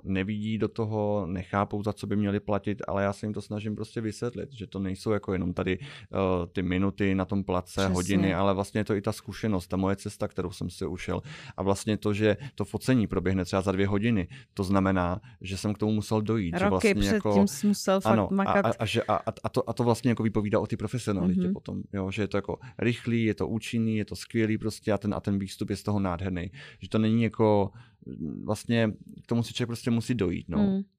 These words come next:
Speaker 1: Takže, eh,
Speaker 2: To jsi
Speaker 1: já
Speaker 2: to
Speaker 1: jako
Speaker 2: skvěle shrnul, protože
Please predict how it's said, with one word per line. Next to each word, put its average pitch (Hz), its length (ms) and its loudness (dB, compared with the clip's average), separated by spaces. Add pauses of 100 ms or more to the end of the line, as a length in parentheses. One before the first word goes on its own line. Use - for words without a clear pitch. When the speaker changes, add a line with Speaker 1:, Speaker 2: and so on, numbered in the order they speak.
Speaker 1:
Takže, 95 400 -6 (880)
eh, 92 260 4
Speaker 2:
To 107 100 4
jsi 98 60 0
Speaker 1:
já 98 100 6
Speaker 2:
to 101 40 8
Speaker 1:
jako 107 340 4
Speaker 2:
skvěle 233 380 0
shrnul, 214 380 -2
protože 190 320 -10